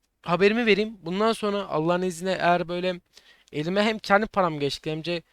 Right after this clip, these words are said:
hem de hem de donate'lerden az çok geldiği zaman, e, facecam almaya karar verdim. Zaten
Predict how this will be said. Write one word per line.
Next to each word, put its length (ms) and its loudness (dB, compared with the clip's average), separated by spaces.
hem 320 -2
de 220 -2
hem 280 0
de 260 -2
donate'lerden 760 0
az 180 -2
çok 240 -12
geldiği 340 -2
zaman, 360 -8
e, 340 -4
facecam 460 -2
almaya 240 0
karar 220 -2
verdim. 200 -6
Zaten 240 -4